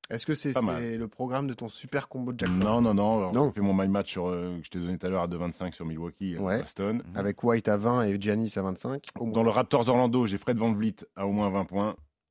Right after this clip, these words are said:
Speaker 2: Oui, ça pédale. Euh, Phoenix Sacramento, j'ai Devin Booker à au moins vingt-cinq.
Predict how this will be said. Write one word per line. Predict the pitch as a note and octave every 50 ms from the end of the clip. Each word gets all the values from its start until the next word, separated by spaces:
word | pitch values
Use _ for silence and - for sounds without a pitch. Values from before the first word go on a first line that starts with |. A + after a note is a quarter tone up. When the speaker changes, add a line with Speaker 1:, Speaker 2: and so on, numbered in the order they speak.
| _ _ _ _ _
Speaker 2:
Oui, | F#2+ F2 E2+ F2 - -
ça | - - E2+
pédale. | - F2 E2 E2+ F2+ G2 - - _ _ _ - G#2+
Euh, | G#2 G2+ G2 F2 - -
Phoenix | C3 B2+ B2+ A2 -
Sacramento, | - A2 - - A2 G#2+ G2+ F#2+ A2+ G2+
j'ai | F2 G2 F2
Devin | G#2 G#2+ G#2+ G#2+
Booker | G#2+ A2 G2 - A#2
à | G#2
au | G2 G2+
moins | G#2 G2+
vingt-cinq. | F#2+ G2 F#2+ F2+ - G2+ G#2 A2+ A2 - -